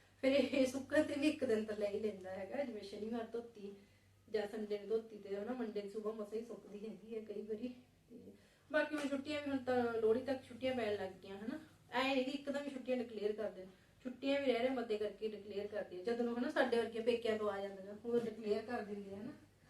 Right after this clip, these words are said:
ਵੀ ਫੇਰ ਹਫ਼ਤਾ ਹੀ ਖਰਾਬ ਕਰੋ, ਨਹੀਂ ਤਾਂ ਬੰਦਾ ਚਲੋ ਦੋ ਚਾਰ ਦਿਨ ਰਹਿ ਵੀ ਲੈਂਦਾ ਹੈਗਾ। ਆਹ ਹੁਣ ਬੱਚੇ ਨੇ ਘਰੇ ਵੀ ਨਹੀਂ ਪਾਉਂਦੇ, ਮੈਂ ਕਿਹਾ ਚੱਲ ਘਰੇ ਪਾ ਲਈ ਜਾਂ, ਹਨਾ,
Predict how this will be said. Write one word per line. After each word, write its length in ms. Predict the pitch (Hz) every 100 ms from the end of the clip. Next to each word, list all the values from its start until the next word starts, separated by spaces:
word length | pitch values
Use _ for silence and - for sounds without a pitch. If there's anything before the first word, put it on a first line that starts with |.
| - _ -
ਵੀ 60 |
ਫੇਰ 300 | 233 247 240
ਹਫ਼ਤਾ 320 | 254 233 277 220
ਹੀ 80 |
ਖਰਾਬ 320 | 214 233 202 196
ਕਰੋ, 140 | 214 269
ਨਹੀਂ 120 | 285
ਤਾਂ 120 | 359
ਬੰਦਾ 220 | 311 277
ਚਲੋ 220 | 269 277
ਦੋ 220 | 254 233 226
ਚਾਰ 240 | 247 226
ਦਿਨ 200 | 240 247
ਰਹਿ 220 | 214 202
ਵੀ 60 | 277
ਲੈਂਦਾ 300 | 269 214 196
ਹੈਗਾ। 320 | 196 196 226 - - - - - 262
ਆਹ 200 | 277 311
ਹੁਣ 160 | 311
ਬੱਚੇ 300 | 277 277 294
ਨੇ 120 | 320
ਘਰੇ 260 | 339 330 240
ਵੀ 80 | 233
ਨਹੀਂ 120 | 269
ਪਾਉਂਦੇ, 260 | 226 196 196
ਮੈਂ 120 | 208
ਕਿਹਾ 140 | 269
ਚੱਲ 220 | 277 285 269
ਘਰੇ 240 | 285 226
ਪਾ 220 | 214 214 208
ਲਈ 140 | 208
ਜਾਂ, 120 | 214 214
ਹਨਾ, 200 | 240